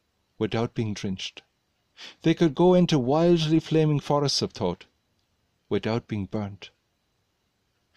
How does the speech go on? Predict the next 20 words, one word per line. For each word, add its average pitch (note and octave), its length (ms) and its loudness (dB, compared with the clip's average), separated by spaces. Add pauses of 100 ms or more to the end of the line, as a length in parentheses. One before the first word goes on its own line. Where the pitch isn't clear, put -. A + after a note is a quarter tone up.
(180)
So E3 380 0
it G3 140 -2
was G#2+ 440 -4 (340)
that F#2+ 180 -6
by A#2 180 -2
their C#3 180 -2
knowledge B2 400 0 (260)
they C#3 160 4
ascended F3+ 540 2
to C3+ 220 -2 (180)
and D3 220 2
reached F#3 340 2
quite G3+ 340 -2 (140)
unimaginable F3+ 920 2
to C#3+ 160 -2
us - 320 -2 (680)
realms C#3+ 480 0
of F2+ 140 -4
wondrous C#3+ 640 -4
insight. G#2+ 540 -8